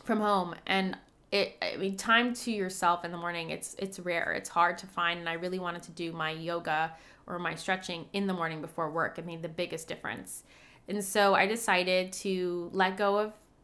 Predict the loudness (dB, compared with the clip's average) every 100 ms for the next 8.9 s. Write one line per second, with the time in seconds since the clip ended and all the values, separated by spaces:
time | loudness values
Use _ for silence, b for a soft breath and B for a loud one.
0 | -6 2 2 2 -2 -4 -4 -6 -4 -2
1 | -2 2 2 4 2 -2 -2 0 -2 -4
2 | -8 -6 -6 -6 -6 -10 -8 -2 -2 -2
3 | -2 -2 -2 -2 -4 -6 -4 -6 -8 -12
4 | -8 4 4 4 0 -14 b b b -10
5 | -6 0 2 2 0 0 0 2 0 0
6 | -2 -2 0 6 8 8 2 2 2 6
7 | 6 6 2 -8 -6 -4 -2 -2 -2 -4
8 | -2 0 0 -2 -2 0 2 0 -2